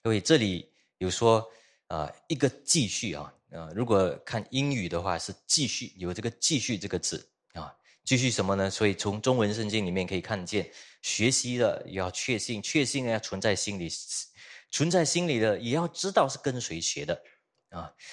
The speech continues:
呃，所以有一个持续啊，持续的意思呢，就是换一句话说，看圣经、读圣经，呃，不是单单一次性就完成了啊。有时候我们看圣经的时候呢，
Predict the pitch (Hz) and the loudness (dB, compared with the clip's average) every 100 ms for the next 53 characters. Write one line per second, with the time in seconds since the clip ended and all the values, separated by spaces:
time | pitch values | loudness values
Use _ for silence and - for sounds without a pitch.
0 | - - - _ _ 95 92 92 156 135 | -18 -20 -20 _ _ -2 -2 0 2 4
1 | 110 123 131 - - - - 175 143 - | 2 0 -4 -2 -2 0 -2 -2 -4 -4
2 | 107 - _ _ _ _ - 90 82 - | -6 -10 _ _ _ _ -10 -8 -4 0
3 | - 156 170 202 127 120 151 - 131 117 | 0 0 0 -2 -2 0 -2 -2 -2 -2
4 | 107 120 113 117 135 98 107 98 85 90 | -2 -6 -6 -4 -4 -6 0 0 2 2
5 | 87 - _ _ - - 139 127 117 107 | 0 -2 _ _ -2 2 2 2 0 0
6 | 107 110 117 _ _ _ - 90 90 107 | 0 -2 -12 _ _ _ -4 0 2 2
7 | 87 101 98 - _ - - _ - 78 | 0 -4 -4 -12 _ -20 -20 _ -10 -8
8 | - 143 151 135 135 123 123 - - - | -2 2 2 4 4 4 0 0 -4 -2
9 | - 127 - 95 - _ _ _ - 110 | -2 -2 -4 -6 -10 _ _ _ -4 0
10 | 92 80 78 82 92 - - 80 - - | 2 0 -4 -6 -2 0 0 -2 -4 -8
11 | _ _ 87 78 98 - 127 101 110 - | _ _ -12 -4 -2 2 2 2 0 2
12 | 147 98 - _ - - 120 110 113 95 | 2 0 -6 _ -10 -6 -4 -4 -4 -4
13 | 101 95 95 90 | -2 -2 0 -4